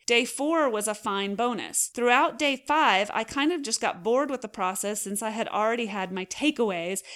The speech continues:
and I was ready to bring delicious and nutritious food back into my day. Throughout my fasting, I didn't experience any euphoria or extreme bouts of energy that were out of the ordinary. I felt pretty normal and gained a new respect for my determination and mindset.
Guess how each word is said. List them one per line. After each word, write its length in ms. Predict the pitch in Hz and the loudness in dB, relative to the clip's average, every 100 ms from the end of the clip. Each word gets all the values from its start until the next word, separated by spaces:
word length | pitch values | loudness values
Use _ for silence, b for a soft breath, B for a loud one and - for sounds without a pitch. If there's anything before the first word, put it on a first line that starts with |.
| B | B
and 100 | 208 | -2
I 60 | 233 | 0
was 160 | 226 | 2
ready 220 | 233 247 | 2 2
to 80 | 254 | -2
bring 240 | 214 208 202 | -2 -2 -2
delicious 440 | 196 196 208 202 | -2 -2 -2 -4
and 80 | 202 | -4
nutritious 540 | 196 - 196 202 - | -6 -6 -6 -6 -6
food 260 | 190 180 170 | -4 -4 -2
back 280 | 170 175 180 | -4 -4 -6
into 240 | 175 180 | -8 -8
my 160 | 170 175 | -8 -8
day. 340 | - - - b b b b - | -10 -10 -14 b b b b -2
Throughout 340 | 233 240 311 | 4 4 4
my 160 | 339 349 | 2 0
fasting, 480 | 233 214 - 214 | 0 -2 -4 -4
I 80 | 202 | -6
didn't 300 | 190 190 226 | -6 -6 -6
experience 580 | 220 - 196 190 190 196 208 | -4 -4 -4 -4 -4 -2 -2
any 240 | 226 262 | 2 4
euphoria 680 | 285 302 208 185 180 180 180 | 4 2 -2 -2 0 0 0
or 160 | 185 | -2
extreme 520 | 180 - - 214 226 226 | -2 -4 -4 -4 -2 0
bouts 240 | 208 220 | -2 -2
of 100 | 202 | -4
energy 380 | 190 180 170 175 | -2 -4 -4 -4
that 180 | 175 185 | -4 -2
were 80 | |
out 180 | 185 165 | 0 0
of 100 | 170 | -2
the 60 | 180 | -4
ordinary. 600 | 254 269 196 165 165 - B B B | -2 -2 -2 -6 -8 -12 B B B
I 100 | - | -6
felt 260 | 226 370 - | 2 2 2
pretty 240 | 285 247 | -2 -2
normal 560 | 226 294 311 185 117 - | 2 4 4 2 -4 -6
and 160 | - 226 | -6 0
gained 260 | 240 254 | 0 2
a 60 | 240 | 0
new 220 | 214 233 | 0 -2
respect 420 | 294 - 208 - | 0 0 0 -4
for 80 | - | -4
my 140 | 208 202 | -4 -4
determination 680 | 196 214 202 190 185 196 | -4 -4 -4 -2 -2 -2
and 160 | 180 180 | -4 -4
mindset. 520 | 160 160 165 - - | -4 -4 -4 -6 -8